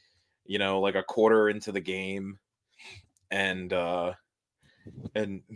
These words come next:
like, people are just gonna be acting insane, um, watching this game, and there's gonna be a weird overreaction. And, yeah, Lions are probably, like,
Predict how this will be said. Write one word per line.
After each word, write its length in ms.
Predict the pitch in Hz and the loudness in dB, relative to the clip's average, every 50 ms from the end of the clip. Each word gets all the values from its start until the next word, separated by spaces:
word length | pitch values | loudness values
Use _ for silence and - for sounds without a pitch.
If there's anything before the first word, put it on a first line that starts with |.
| - - - - _ - - _ _ - | -20 -20 -20 -20 _ -20 -20 _ _ 2
like, 260 | 113 104 98 - - _ _ _ | 2 4 2 0 -6 _ _ _
people 300 | - - 139 135 135 131 127 | -6 -4 -2 0 4 4 4
are 40 | 120 | 6
just 260 | 107 123 113 - - | 6 4 2 2 0
gonna 120 | 127 107 98 | -2 -4 -4
be 200 | 92 101 104 98 | -6 -6 -4 0
acting 360 | 95 95 101 - - 104 98 | 2 2 2 0 -2 -6 -6
insane, 640 | 95 92 90 - - 92 90 90 90 90 90 90 90 98 - _ _ _ _ _ _ - | -6 -4 -2 -2 -2 -2 -2 -4 -6 -6 -8 -10 -14 -16 -20 _ _ _ _ _ _ -10
um, 340 | 90 90 90 87 85 85 90 | -6 -6 -4 -6 -6 -8 -6
watching 380 | 90 90 90 87 87 - 85 85 | -2 0 0 0 0 -2 -4 -4
this 160 | 82 82 - | -6 -6 -6
game, 360 | - 87 85 85 85 87 87 85 | -4 -4 -6 -6 -6 -6 -6 -6
and 180 | 78 78 85 - _ - | -8 -10 -12 -16 _ -4
there's 140 | 95 95 90 | -2 -2 -2
gonna 140 | - 98 95 | -2 -4 -4
be 100 | 87 92 | -4 -4
a 60 | 87 | -4
weird 520 | 82 82 82 95 95 92 90 85 85 85 - _ _ - - _ _ _ - | -4 -6 -8 -6 -4 -2 -2 -2 -4 -6 -10 _ _ -20 -20 _ _ _ 2
overreaction. 880 | 101 104 98 98 92 85 87 90 85 85 85 - - - 95 90 90 90 - - - - - - - - _ - | 2 4 4 2 2 2 2 2 2 0 0 -2 -2 -2 -2 -4 -4 -8 -12 -16 -20 -20 -20 -20 -20 -20 _ 2
And, 420 | - 110 117 117 113 110 110 113 - _ _ | 6 8 8 8 8 6 2 -4 -8 _ _
yeah, 180 | - 131 147 139 | 6 8 10 10
Lions 420 | 104 107 110 113 120 131 139 147 139 | 10 8 8 8 10 8 8 6 2
are 40 | 135 | 0
probably, 540 | 135 - 110 104 107 117 117 117 117 113 95 90 | 2 6 6 8 8 10 8 6 4 2 0 2
like, 260 | 107 107 98 - - | 4 4 4 2 -2